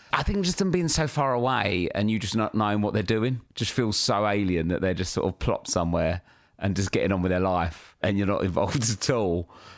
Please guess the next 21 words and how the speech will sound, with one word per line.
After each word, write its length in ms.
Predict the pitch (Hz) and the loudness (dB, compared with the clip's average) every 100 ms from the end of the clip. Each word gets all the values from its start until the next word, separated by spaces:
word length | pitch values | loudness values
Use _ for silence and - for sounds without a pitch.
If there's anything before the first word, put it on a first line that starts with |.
| _ | _
I 160 | - 165 | -2 0
think 180 | - 113 | 0 0
this 140 | 110 | 0
is 100 | 110 | 0
gonna 140 | 110 | 0
affect 340 | 101 - - - | 0 -2 -4 -2
me 160 | 104 | 0
and 100 | 98 | 0
you 100 | 101 98 | 0 -2
quite 180 | 104 | -2
badly 320 | 113 123 127 92 | 0 -2 0 0
this 180 | 82 78 | 0 -2
episode. 500 | 80 - 85 87 - | -2 -2 0 0 0
I, 120 | 117 | 0
I've 160 | - 101 | 0 0
loved 260 | 127 160 104 | 0 0 0
it, 140 | 85 | 0
Adrian. 300 | 90 87 107 | 0 0 0
You've 80 | 110 | 0
been 140 | 120 98 | 0 0
brilliant, 460 | 139 131 107 98 | 0 2 0 0